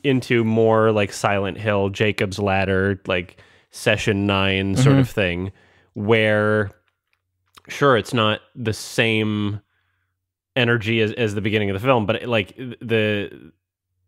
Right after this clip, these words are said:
Speaker 1: what it wound up being replaced with was so suitable for just the second half, I guess.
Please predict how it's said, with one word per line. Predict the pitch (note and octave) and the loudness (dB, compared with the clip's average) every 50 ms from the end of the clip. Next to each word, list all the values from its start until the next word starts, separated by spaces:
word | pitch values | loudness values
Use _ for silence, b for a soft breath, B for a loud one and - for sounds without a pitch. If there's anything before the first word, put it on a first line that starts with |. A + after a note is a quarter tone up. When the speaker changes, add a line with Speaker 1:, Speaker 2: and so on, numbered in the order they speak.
| _ _ _ _ _ _ _ | _ _ _ _ _ _ _
Speaker 1:
what | E3+ C#3 C3 C#3+ C3+ | -2 2 2 2 2
it | B2 B2+ | 2 2
wound | C3 B2 B2+ B2 | 2 2 4 2
up | A#2+ G#2+ | 2 2
being | G#2 A#2+ A2+ A2 | 2 0 0 2
replaced | G#2 G#2 - - - - B2 A#2 A2+ G#2 - - - - _ _ _ _ _ - | 0 -2 -2 -2 -2 2 2 2 2 0 -4 -12 -16 -18 _ _ _ _ _ -6
with | A2+ G#2 F#2+ F2 F2 F#2+ - - - - _ _ _ _ _ _ _ _ _ _ _ _ _ _ _ _ _ | -2 -2 -2 -2 -4 -6 -10 -14 -20 -20 _ _ _ _ _ _ _ _ _ _ _ _ _ _ _ _ _
was | B2 B2 A#2 | -2 -2 -2
so | - - - D3+ C#3+ C#3 C3 | -2 -4 0 0 2 2 0
suitable | - - - - C#3 C3+ B2+ A#2 F#2+ E2+ E2 D#2 D#2 D#2+ G2 G#2+ - _ _ _ _ | -4 -6 -2 2 2 4 4 2 0 -2 -6 -8 -8 -10 -10 -12 -16 _ _ _ _
for | - - - - A2+ G#2+ G#2 G2 F#2+ F#2+ F#2+ F#2 F2+ F2+ _ _ | -20 -12 -2 0 2 2 2 2 2 0 0 -2 -4 -8 _ _
just | - G#2+ - - | -8 -8 -8 -8
the | - - | -12 -6
second | - A#2 G2+ - G#2+ F2+ | -4 -4 -2 -2 -4 -8
half, | F2 G2 F2 D2 C#2 - - | -8 -8 -8 -10 -10 -12 -10
I | F#2 F2+ F2 | -10 -10 -8
guess. | - D2 D2 - - - | -8 -10 -10 -12 -16 -20